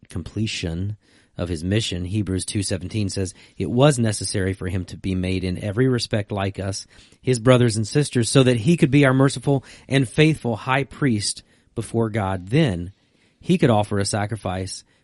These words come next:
that would take away the sins of the people." You know, I think it's important to, to remember that up to that point, um,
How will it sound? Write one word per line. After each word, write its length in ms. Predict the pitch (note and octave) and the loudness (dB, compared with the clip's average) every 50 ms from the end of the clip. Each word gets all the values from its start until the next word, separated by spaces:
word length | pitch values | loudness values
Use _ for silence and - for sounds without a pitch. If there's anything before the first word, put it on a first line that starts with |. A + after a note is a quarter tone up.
| _ - | _ -10
that 100 | - E2 | -8 -8
would 160 | - A2 G#2+ | -6 -8 -8
take 300 | - - B2+ A#2+ A#2 - | -6 -4 -4 -2 -2 -2
away 260 | B2 A2+ G#2+ G#2 G#2 G2 | -2 -2 0 0 0 0
the 120 | G2 F#2 | -2 -4
sins 680 | - - - G#2 G2+ F#2 E2+ F2 E2+ F2 F2 - - - _ _ _ _ - | -6 -6 -6 -4 -4 -4 -4 -6 -8 -10 -12 -14 -18 -20 _ _ _ _ -12
of 140 | - E2+ E2 | -12 -8 -8
the 100 | F2+ E2+ | -8 -6
people." 440 | - G2+ F#2+ - - E2+ F#2 - _ _ _ _ _ _ _ - | -6 -6 -6 -6 -8 -10 -12 -14 _ _ _ _ _ _ _ -6
You 60 | G#2 | -4
know, 40 | G#2 | -4
I 40 | G2+ | -2
think 140 | - A#2 G2+ | -2 -4 -4
it's 100 | G2 - | -4 -6
important 420 | G#2 F#2+ F2+ G#2+ A#2+ A2+ G#2 G2+ | -6 -4 -2 -2 -4 -2 -4 -4
to, 180 | - G#2 F#2 F2+ | -6 -6 -6 -8
to 140 | E2 - G#2 G2 | -8 -8 -6 -4
remember 380 | F#2 F#2+ G#2 B2 C#3 C#3+ A#2+ | -2 0 0 0 0 0 0
that 100 | G2+ G2+ | -2 -2
up 120 | B2 C3+ - | -2 -4 -4
to 100 | - C#3+ | -2 -2
that 220 | B2+ C3+ - - | -2 -2 -4 -6
point, 560 | - - D#3 F3 C#3+ F2+ - - - - - _ _ _ _ _ _ _ _ _ _ _ _ _ _ - | -10 -8 -6 -4 -4 -4 -6 -10 -14 -20 -20 _ _ _ _ _ _ _ _ _ _ _ _ _ _ -8
um, 520 | G#2+ G#2+ G2+ F#2+ F#2+ F#2 F2+ F#2+ F#2+ G2 | -4 -4 -2 -2 -4 -4 -6 -10 -12 -16